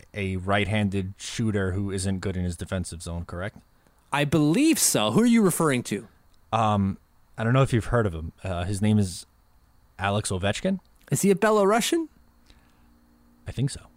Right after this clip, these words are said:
Speaker 1: He's a, he's, he, he's Russian of some kind. I don't know if it's the
Speaker 2: Huh.
Speaker 1: Bela kind or the regular kind.
Speaker 2: <laughs> I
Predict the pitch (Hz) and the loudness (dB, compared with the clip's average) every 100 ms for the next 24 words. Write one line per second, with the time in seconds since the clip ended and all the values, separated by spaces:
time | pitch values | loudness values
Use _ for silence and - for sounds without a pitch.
0 | - 110 104 107 113 95 110 110 110 104 | -8 -4 -2 -2 -4 -2 0 0 -2 -2
1 | 135 - 95 - 131 - 80 82 107 113 | -2 -2 -4 -4 -4 -4 -8 -6 0 0
2 | 110 107 - 101 107 98 113 104 95 92 | 0 -4 -2 0 0 -2 -2 -2 -2 -4
3 | 98 95 82 80 - - - - - - | -6 -8 -10 -12 -14 -8 -4 -2 -4 -8
4 | - - - - - - - 285 - - | -10 -12 -12 -18 -20 -18 -8 -6 -6 0
5 | 453 | 2